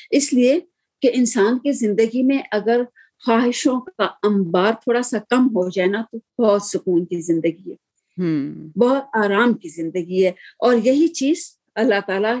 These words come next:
Speaker 1: کی طرف انسان کو لے کے جاتی ہے کہ جب وہ قناعت کرتا ہے، توکل کرتا ہے کہ جو میرا
Speaker 2: ہوں۔
Speaker 1: ہے، وہ مجھے
Speaker 2: ہوں۔
Speaker 1: ملنا ہے۔
Speaker 2: ہوں،
Speaker 1: اس کے
Speaker 2: بالکل۔
Speaker 1: لیے میں تھوڑی سی کوشش کروں گا، محنت کروں گا، تو وہ مجھے مل جانا ہے۔ جو نہیں ہے، ساری زندگی میں دوڑتا رہوں گا، مجھے نہیں ملے گا۔ تو اسی ایک کانسیپٹ پہ اگر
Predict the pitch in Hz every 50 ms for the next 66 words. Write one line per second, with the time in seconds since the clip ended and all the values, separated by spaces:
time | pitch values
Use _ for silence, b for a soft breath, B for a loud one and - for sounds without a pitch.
0 | 240 - 233 - - 185 196 196 - 185 190 - - 170 175 190 180 - 226 208
1 | 185 190 190 - 233 220 226 190 196 - _ - 254 254 269 269 277 262 269 262
2 | 262 269 262 - 240 226 220 233 254 240 - - 233 226 - 254 226 226 - 220
3 | 214 247 240 - - 254 247 - 233 220 - - 226 220 226 226 185 220 220 233
4 | 233 226 220 214 220 226 214 196 190 214 247 - - - 226 226 220 190 202 220
5 | 196 185 175 185 185 190 180 165 - - _ _ _ - 175 160 165 151 139 139
6 | 147 151 156 160 180 240 - - - 240 233 247 233 214 214 - 226 208 208 214
7 | - - - - 220 208 196 - 233 220 - - 190 190 214 208 190 208 202 202
8 | 196 190 202 214 220 220 - - - 233 233 226 262 254 - 285 262 320 302 294
9 | 320 302 294 262 240 240 247 226 - 202 185 180 175 170 170 _ _ _ _ _
10 | 190 254 285 262 240 214 220 269 285 294 311 254 269 - - 247 196 208 233 240
11 | 226 226 208 190 220 220 214 226 220 208 196 190 185 175 175 - 208 208 208 190
12 | 190 196 196 196 180 175 196 190 180 175 180 170 - 147 - - - 190 - _
13 | B B B B B B B B _ - 508 494 - 359 311 - - 381 370 -
14 | - 240 233 226 - - 214 202 208 196 - - 226 226 220 _ - 208 196 180
15 | 202 202